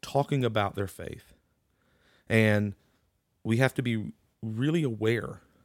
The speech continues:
of our, what our calling is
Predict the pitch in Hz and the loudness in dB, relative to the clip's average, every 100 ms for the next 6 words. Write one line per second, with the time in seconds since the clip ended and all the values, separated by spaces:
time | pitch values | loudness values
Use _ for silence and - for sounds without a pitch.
0 | _ _ _ - 110 107 104 101 - _ | _ _ _ -4 0 2 2 2 -4 _
1 | _ _ _ _ _ _ - 110 123 113 | _ _ _ _ _ _ -2 2 2 2
2 | 110 - - 175 143 92 - - - | -2 -4 -8 -2 -2 -2 -6 -12 -16